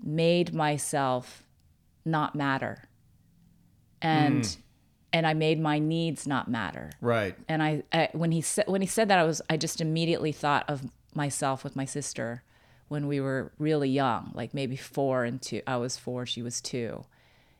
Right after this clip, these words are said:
Speaker 1: And, I mean, wh-, fr-, starting from the very be-, I probably have said this before, but, but that, um, you know, my, my parents said, you know, my sister was my baby.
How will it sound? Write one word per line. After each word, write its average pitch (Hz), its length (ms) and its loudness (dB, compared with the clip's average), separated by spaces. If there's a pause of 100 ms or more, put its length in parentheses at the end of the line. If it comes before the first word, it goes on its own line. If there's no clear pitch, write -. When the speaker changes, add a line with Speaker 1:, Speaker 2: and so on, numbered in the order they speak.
(140)
Speaker 1:
And, 147 600 0 (1000)
I 190 60 6
mean, 180 180 4 (360)
wh-, 208 260 6
fr-, 220 240 2
starting 240 300 6
from 190 140 0
the 165 60 2
very 156 260 4
be-, 143 140 -2
I - 40 -2
probably 175 280 0
have 131 60 -2
said 147 220 -2
this 135 120 -6
before, 131 320 -6
but, 127 320 -2
but 143 160 -4
that, 131 320 0 (180)
um, 139 460 0
you 170 120 -2
know, 139 220 -2 (280)
my, 135 360 0 (100)
my 131 100 -2
parents 135 380 -4
said, 127 260 -4 (120)
you 147 120 -4
know, 120 240 -4 (720)
my 139 100 -2
sister 131 320 -6
was 127 160 -4
my 131 140 -2
baby. 123 520 -4